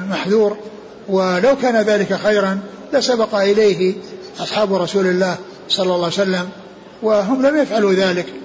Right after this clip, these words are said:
ولا، وقد قال عليه الصلاة والسلام: "من أحدث في أمرنا ما ليس منه فهو رد". قال: "من عمل عملا ليس عليه أمرنا فهو رد". فهذا من الأمور التي ليس عليها أمر الرسول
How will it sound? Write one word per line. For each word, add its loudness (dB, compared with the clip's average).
ولا، 0
وقد -2
قال 2
عليه 2
الصلاة 0
والسلام: 0
"من -2
أحدث -2
في -2
أمرنا 0
ما 0
ليس 0
منه -6
فهو 2
رد". 2
قال: 0
"من -2
عمل 2
عملا 2
ليس 2
عليه 2
أمرنا 2
فهو 2
رد". 2
فهذا 2
من 4
الأمور 2
التي 0
ليس 0
عليها 2
أمر 0
الرسول 2